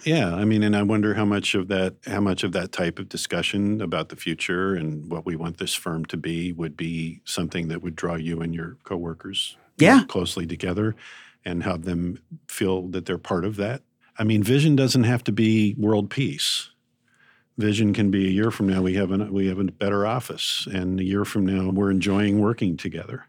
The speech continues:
Speaker 1: And a year from now, I've found the role that's most productive and helpful for this firm. Sharing those things with the people you work with can be really powerful. You know, one thing I don't aspire to do on this podcast is, is give any, like,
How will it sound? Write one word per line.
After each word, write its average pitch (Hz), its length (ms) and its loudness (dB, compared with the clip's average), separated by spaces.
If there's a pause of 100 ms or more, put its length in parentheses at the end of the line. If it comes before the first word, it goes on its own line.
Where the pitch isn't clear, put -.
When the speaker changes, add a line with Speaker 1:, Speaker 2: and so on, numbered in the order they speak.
(560)
Speaker 1:
And 92 60 -2
a 92 60 0
year 92 240 2
from 98 200 0
now, 92 440 0 (120)
I've 101 220 -2
found 95 300 2
the 92 80 2
role 95 560 2 (240)
that's - 280 -2
most - 460 -2 (380)
productive 92 480 -2
and 90 100 -2
helpful 90 380 -2
for 98 160 -6
this 90 180 -4
firm. 90 500 -2 (120)
Sharing 117 480 2
those 95 200 2
things 95 280 0
with 90 240 -4
the 82 60 -12
people 95 280 -2
you 90 140 -2
work 101 240 0
with - 360 -4 (240)
can 90 160 -2
be 90 140 0
really 123 240 0
powerful. - 460 -6 (320)
You 135 80 2
know, 123 80 6
one 139 180 6
thing 131 220 6
I 110 80 4
don't 107 300 2 (420)
aspire 101 440 0
to 87 100 0
do 95 180 2
on 87 100 2
this 80 120 0
podcast 82 540 -4
is, - 240 -4
is 85 200 -4
give 92 240 -2
any, 85 240 2
like, 78 220 -4